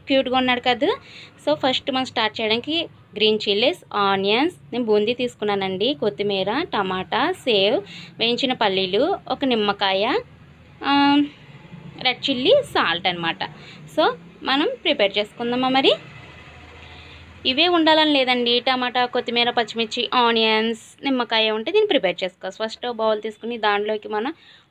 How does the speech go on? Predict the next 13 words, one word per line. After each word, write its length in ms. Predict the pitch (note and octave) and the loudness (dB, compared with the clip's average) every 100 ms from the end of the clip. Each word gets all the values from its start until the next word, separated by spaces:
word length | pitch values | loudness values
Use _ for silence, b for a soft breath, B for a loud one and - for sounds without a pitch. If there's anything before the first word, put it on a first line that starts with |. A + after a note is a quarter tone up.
| - | 0
ఆనియన్స్ని 440 | G#3 G#3+ A3+ A3+ A#3 G3 | 2 2 -2 -4 0 0
వేసుకొని 460 | F#3 - F#3 G#3 A4 - b - C4 | 0 -6 -4 0 -2 -4 b -18 -4
దాంట్లోకి 560 | B3+ C4 B3+ B3 B3 A#3 A#3 - - _ - - _ - _ _ _ _ _ _ _ - | -2 0 0 -2 -2 -2 -2 -6 -20 _ -20 -20 _ -20 _ _ _ _ _ _ _ -2
గ్రీన్ 220 | F#4+ F4 C4 | 2 2 2
చిల్లీస్ని 340 | A#3 C4 A4 | -2 2 4
యాడ్ 140 | E4 - | 4 0
చేసుకున్నాను. 560 | F#3 - F#3+ F3+ F3 E3+ - _ _ _ _ _ _ _ _ _ _ _ _ - - G3+ | -8 -8 -8 -4 -4 -6 -10 _ _ _ _ _ _ _ _ _ _ _ _ -20 -10 -4
దీనిలో 380 | B3 C4+ D4+ C4+ C4+ C4 | 0 2 4 4 2 0
పుట్నాలు 400 | C4 A#3+ B3+ C#4 C#4 | -6 -2 -2 -2 -2
కూడా 140 | C4+ C4 | 0 0
వేసుకుంటే 360 | B3 - A#3 A#3+ C4+ | -2 -6 -2 -2 0
చాలా 260 | G#3 G#3+ A#3 | 0 2 2
బాగుంటుందండి, 600 | A3 G#3+ G#3+ G3+ G3 A#3 | 0 0 0 0 0 0